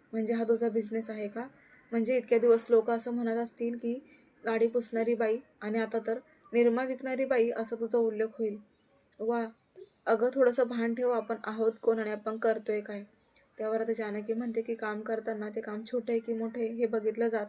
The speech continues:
नाही आणि मला कोणतंही काम करायला लाज वाटत नाही." तेव्हा आजी पण म्हणत असतात की, "अगं जानकी, असं काय करत आहेस तू? तुझ्यामुळे आम्हालासुद्धा बाहेर जायला लाज वाटेल. उद्या आमच्याकडे लोकं पाहून म्हणणार नाही का की यांची सून निरमा पावडर विकते,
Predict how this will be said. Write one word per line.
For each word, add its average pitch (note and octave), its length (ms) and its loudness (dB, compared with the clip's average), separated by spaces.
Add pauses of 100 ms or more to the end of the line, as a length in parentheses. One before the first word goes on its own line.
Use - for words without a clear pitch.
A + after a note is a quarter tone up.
नाही A3 260 -6 (540)
आणि A3+ 160 0
मला A3+ 220 4
कोणतंही A3+ 380 0
काम A3 260 -8
करायला G#3+ 360 -4
लाज G#3 260 -6
वाटत G#3 200 -8 (120)
नाही." G#3+ 240 -12 (440)
तेव्हा A3 200 0
आजी G#3+ 180 -2
पण A3+ 200 -2
म्हणत A3+ 240 -2
असतात A3 260 -4
की, A#3 300 -6 (400)
"अगं A3 180 6
जानकी, A3 500 0
असं A3+ 240 -6
काय A3 180 -2
करत A3+ 280 0
आहेस G#3+ 300 -10
तू? A3 180 -8
तुझ्यामुळे A3 420 0
आम्हालासुद्धा G#3 560 -4
बाहेर A3 260 -4
जायला G#3+ 260 0
लाज G3+ 240 -2
वाटेल. G#3 320 -4 (380)
उद्या A#3 200 6
आमच्याकडे A3+ 320 2
लोकं A3+ 220 2
पाहून A3+ 220 0
म्हणणार A3+ 320 -2
नाही B3+ 220 -6
का B3+ 180 -6 (420)
की A3+ 60 2
यांची G#3+ 280 -2
सून A3+ 260 0
निरमा G#3+ 280 0
पावडर A3 320 -2
विकते, G#3+ 460 -4